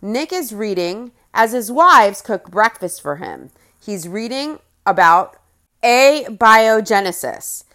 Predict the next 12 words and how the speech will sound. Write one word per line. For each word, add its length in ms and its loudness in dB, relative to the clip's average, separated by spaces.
and 200 -6
he 160 -10
calls 340 2
it 240 0
abiogenesis 1400 0
'cause 220 -8
he 100 -10
wants 360 -6
to 80 -12
sound 340 -2
very 320 -2
educated. 800 -10